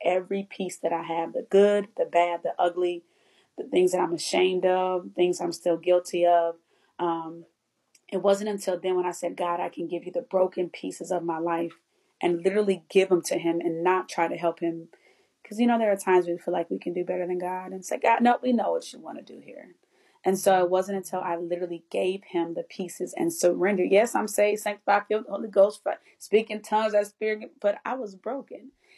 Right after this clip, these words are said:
And I wasn't until I said, "God, take all of these pieces, and I need you to put me back together again." It wasn't until then that I realized that I could, I could make it because, and once I gave him the pieces, I, I took a deep breath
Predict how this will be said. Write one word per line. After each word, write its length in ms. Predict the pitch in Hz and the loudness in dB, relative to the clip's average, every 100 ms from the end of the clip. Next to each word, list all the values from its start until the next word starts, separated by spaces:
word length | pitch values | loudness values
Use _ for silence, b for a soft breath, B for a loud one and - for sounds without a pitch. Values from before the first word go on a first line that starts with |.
| b | b
And 140 | 180 180 | -4 -2
I 100 | 180 | 0
wasn't 340 | 175 202 214 | 0 0 -2
until 260 | 202 - 190 | -8 -6 -6
I 100 | 185 | -6
said, 300 | - 180 175 | -6 -8 -4
"God, 420 | 185 190 190 185 - _ | -2 -2 -4 -6 -10 _
take 480 | - - 240 240 - - | -16 -4 -2 -2 -6 -8
all 240 | 170 175 | -6 -4
of 120 | 175 175 | -6 -6
these 200 | 180 - | -12 -12
pieces, 540 | - - - - - _ _ _ _ - | -12 -12 -14 -18 -20 _ _ _ _ -2
and 120 | 208 | 0
I 80 | 220 | 0
need 300 | 190 170 156 | -4 -6 -4
you 120 | 175 | -4
to 80 | 170 | -4
put 200 | - 170 | -8 -10
me 100 | 165 | -6
back 240 | 160 - | -6 -8
together 340 | - - - - | -10 -8 -8 -8
again." 380 | - - - - _ _ _ _ _ - | -10 -10 -12 -14 _ _ _ _ _ 0
It 180 | 175 165 | 2 6
wasn't 300 | 190 202 202 | 4 4 -4
until 260 | 196 185 | -2 -2
then 260 | 180 180 170 | 0 0 0
that 140 | 165 | -2
I 160 | 160 170 | -4 -6
realized 600 | 240 175 175 170 170 170 | -4 -4 -4 -6 -6 -8
that 220 | 175 202 _ _ _ _ - | -8 -8 _ _ _ _ -4
I 140 | 185 | -4
could, 260 | - 170 160 - - | 0 -4 -4 -16 -6
I 200 | - 175 | -4 -2
could 260 | 175 170 | -2 -2
make 280 | 185 143 - | -2 -4 -6
it 140 | - - | -8 -8
because, 580 | 160 170 175 170 - - _ _ _ _ _ - | -4 0 0 0 -6 -20 _ _ _ _ _ 2
and 100 | 120 | 2
once 180 | 196 | 4
I 100 | 214 | 0
gave 280 | 202 180 180 | 0 0 0
him 100 | 185 | -2
the 80 | 170 | -4
pieces, 600 | 165 - 170 190 185 - - | -6 -10 -10 -10 -10 -12 -2
I, 140 | 165 170 - | 0 0 0
I 120 | 170 | -4
took 260 | - 180 175 | 0 0 0
a 60 | |
deep 240 | 170 165 - | -2 -4 0
breath 240 | 175 170 | 2 2